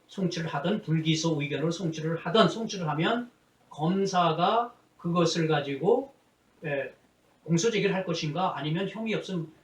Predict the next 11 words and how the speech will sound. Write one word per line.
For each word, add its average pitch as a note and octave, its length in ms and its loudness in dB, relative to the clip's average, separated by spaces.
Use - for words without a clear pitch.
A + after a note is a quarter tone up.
죄가 D#3 300 2
안 C#3+ 140 0
된 D#3+ 180 -2
공소권이 D#3+ 380 0
없음 C#3+ 220 -4
처리해가지고 D#3 560 -4
그 E3 180 -2
사건 E3+ 260 -4
처리를 F3 360 -6
종결을 D#3+ 360 -2
합니다. D#3 640 -4